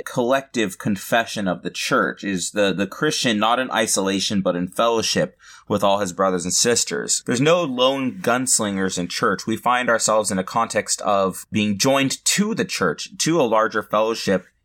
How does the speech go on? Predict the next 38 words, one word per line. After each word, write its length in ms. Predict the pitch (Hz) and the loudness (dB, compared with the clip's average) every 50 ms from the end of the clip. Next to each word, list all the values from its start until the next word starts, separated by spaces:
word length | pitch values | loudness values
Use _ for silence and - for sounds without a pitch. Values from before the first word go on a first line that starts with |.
| _ _ - | _ _ -2
in 260 | 139 156 151 117 107 | 0 0 2 0 0
Christ. 640 | - - 160 170 156 110 80 - - - - - - - _ _ _ _ - | -2 0 2 2 2 2 0 -4 -6 -6 -6 -8 -10 -16 _ _ _ _ -4
He 160 | 151 131 131 | 0 2 2
says 260 | 123 - 175 156 131 | 4 4 2 2 2
at 80 | 139 127 | 0 -2
the 60 | 120 | 0
very, 240 | 101 127 131 127 120 | 2 2 4 4 4
very 200 | 113 120 117 113 | 4 2 2 2
bottom 280 | 95 110 113 117 113 104 | 4 2 2 2 2 0
of 40 | |
that 140 | 92 - - | -2 -2 0
final 240 | 113 113 110 107 107 | 0 0 2 2 0
sentence, 420 | - - 113 107 113 107 104 95 | 2 0 0 2 0 0 0 0
"It 120 | - 117 120 | -2 -2 -2
is 100 | 113 123 | 0 -2
a 40 | 95 | -2
true 240 | - - 170 175 170 | 0 0 0 0 0
Christian 420 | - - 139 139 - - 135 127 | 0 -2 -2 0 0 0 0 0
confession 560 | - - 113 101 - 120 123 123 - - 95 | 0 -2 -2 0 2 2 2 2 2 0 0
here 220 | 92 92 95 92 90 | 0 2 0 0 0
that 120 | 92 - | 0 -2
we 120 | - 95 92 | -2 -2 0
have, 320 | 98 92 87 85 - - | 0 2 0 0 -2 -6
containing 500 | - 113 95 - - 113 117 123 123 117 | -8 -6 -6 -2 0 0 0 0 0 0
the 80 | 107 98 | 2 2
summary 420 | - - 127 127 127 131 127 120 | 2 2 2 2 2 2 2 2
of 120 | 113 90 | 0 0
the 60 | 104 90 | -2 0
doctrine 580 | - 104 104 110 - _ - 107 104 101 98 | 2 2 2 2 0 _ -12 -10 -8 -6 -2
of 180 | 87 95 82 90 | -2 -2 -2 0
God 400 | 113 123 127 117 101 98 95 - | 2 2 4 4 4 2 0 0
and 180 | - 101 101 | -2 -2 0
of 140 | 98 95 82 | 0 0 0
the 100 | 95 92 | 0 0
eternal 460 | 95 95 - - - 135 131 113 107 | 0 -2 -2 -2 0 0 2 2 2
salvation 580 | - - 107 98 95 90 95 92 90 - - 87 | 0 2 2 2 2 0 0 -2 -2 -2 -2 -4
of 120 | 85 - | -4 0
souls, 800 | - - - - 151 143 127 92 - - - - - - - - | 0 2 2 2 2 2 2 2 0 -4 -4 -4 -2 -2 -2 -4